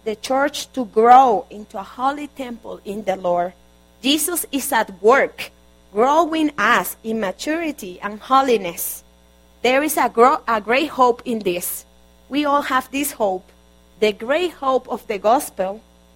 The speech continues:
is that Christ Jesus continues to work in his people and his church.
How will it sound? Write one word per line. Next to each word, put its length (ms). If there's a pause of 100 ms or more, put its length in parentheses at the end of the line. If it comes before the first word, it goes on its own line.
(120)
is 140
that 200
Christ 540
Jesus 360
continues 580
to 120
work 480 (380)
in 140
his 280
people 380
and 120
his 260
church. 360